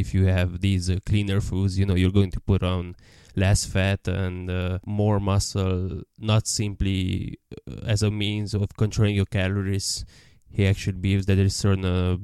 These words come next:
nutrient partitioning or whatever, which might be actually true, who knows? We might find out in five years.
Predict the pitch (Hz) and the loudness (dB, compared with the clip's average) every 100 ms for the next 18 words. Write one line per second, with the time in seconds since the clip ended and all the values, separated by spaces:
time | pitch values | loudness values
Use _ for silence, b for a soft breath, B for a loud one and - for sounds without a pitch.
0 | 92 _ _ - - 95 95 - 101 95 | -8 _ _ -20 -10 -4 -2 0 2 4
1 | 92 - 95 98 - 101 92 95 95 92 | 2 2 2 2 0 0 -2 0 2 2
2 | 92 90 92 92 - _ - 147 - - | 2 2 2 0 -4 _ -4 -2 0 -2
3 | _ _ _ - 92 82 127 117 98 101 | _ _ _ -12 -8 2 6 6 8 6
4 | 98 104 - 98 92 - 101 98 101 101 | 6 4 4 4 4 6 6 8 8 8
5 | 101 98 90 - 95 98 113 107 - 113 | 6 6 4 0 -4 2 4 4 4 2
6 | 110 117 110 104 107 104 - 104 104 104 | 4 4 6 4 2 -4 0 0 2 4
7 | 101 104 | 4 4